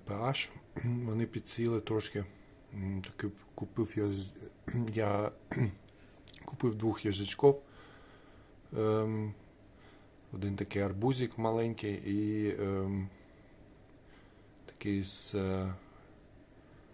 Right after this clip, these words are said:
м, ну,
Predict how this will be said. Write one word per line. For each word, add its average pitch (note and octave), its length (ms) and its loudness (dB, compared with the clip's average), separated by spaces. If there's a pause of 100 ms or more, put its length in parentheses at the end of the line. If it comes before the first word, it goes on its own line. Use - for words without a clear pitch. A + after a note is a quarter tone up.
(640)
м, F#2 280 -6 (1000)
ну, G2 240 -6